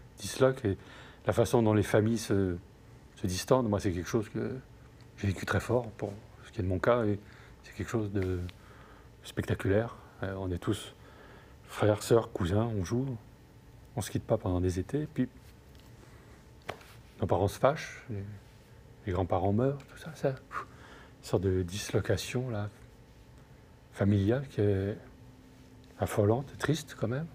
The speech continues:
hein, et donc c'est aussi, euh, le tableau de cette famille-là qui, qui traverse un peu les âges et qui, qui se parle plus, mais qui, euh,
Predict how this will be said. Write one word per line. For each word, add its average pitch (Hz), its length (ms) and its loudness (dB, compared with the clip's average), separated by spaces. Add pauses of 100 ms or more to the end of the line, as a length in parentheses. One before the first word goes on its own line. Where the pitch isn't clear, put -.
(140)
hein, 135 60 -8 (160)
et - 1400 -12
donc 135 180 4
c'est 127 120 0
aussi, 139 360 0
euh, 104 260 2
le 98 120 0
tableau 113 280 2
de 139 80 -6
cette - 140 -12
famille-là 113 380 2
qui, 92 400 -4 (760)
qui - 80 -20
traverse 101 320 0
un 101 60 0
peu 101 80 -2
les 110 160 0
âges 110 200 -4
et 101 40 -10
qui, 90 340 -8 (2000)
qui - 100 -8
se - 80 -6
parle 127 200 4
plus, 113 260 0 (2750)
mais 101 60 -2
qui, 92 360 -2 (100)
euh, 90 60 -8